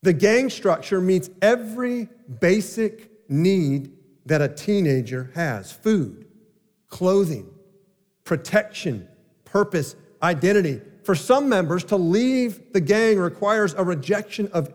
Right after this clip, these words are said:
everything they consider to be themselves.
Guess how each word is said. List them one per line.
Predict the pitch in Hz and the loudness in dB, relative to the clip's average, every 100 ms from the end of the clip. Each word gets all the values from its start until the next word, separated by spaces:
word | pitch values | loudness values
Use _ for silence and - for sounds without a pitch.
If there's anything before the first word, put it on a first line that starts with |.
| - | -2
everything | 233 254 226 254 240 - 208 208 196 | 0 0 -4 -8 -8 -2 0 0 -2
they | 147 185 | -2 -4
consider | 185 185 165 - 175 170 | -4 -6 -8 -6 -6 -6
to | 165 156 | -6 -8
be | 127 147 147 | -2 -2 -2
themselves. | 135 120 117 95 _ | -4 -10 -14 -16 _